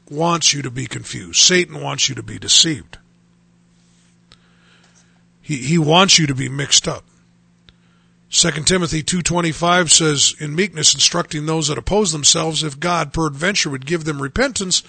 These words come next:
to the acknowledging of the truth, and that they may recover themselves out of the snare of the devil,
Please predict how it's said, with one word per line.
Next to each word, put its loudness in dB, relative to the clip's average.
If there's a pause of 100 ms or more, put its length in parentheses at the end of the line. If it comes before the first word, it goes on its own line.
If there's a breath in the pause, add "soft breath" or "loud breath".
(280 loud breath)
to -6
the 0
acknowledging -2
of -6
the -10
truth, 0 (220 loud breath)
and -4
that 0
they 2
may 2
recover 2
themselves 2
out 0
of -10
the 0
snare 2
of -2
the -6
devil, 2